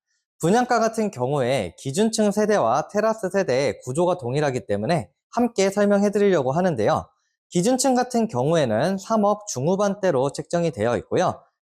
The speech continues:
테라스 세대는 삼억 후반대로 책정이 되어 있습니다. 대출 조건 같은 경우에도 기준층 테라스 세대 동일하게 생애 최초는 이천만 원,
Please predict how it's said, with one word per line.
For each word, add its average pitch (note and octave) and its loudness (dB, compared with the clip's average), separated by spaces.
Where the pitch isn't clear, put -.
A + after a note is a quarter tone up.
테라스 A#3+ 0
세대는 F#3 0
삼억 G#3+ -4
후반대로 G#3+ 0
책정이 F3 -4
되어 A#2 0
있습니다. G#2 -4
대출 B3 0
조건 C4+ 0
같은 A#3 0
경우에도 C3 0
기준층 F#3 -2
테라스 A3+ 0
세대 G3 0
동일하게 C3+ 0
생애 B3 2
최초는 A3+ 0
이천만 A#2+ -2
원, A2+ 0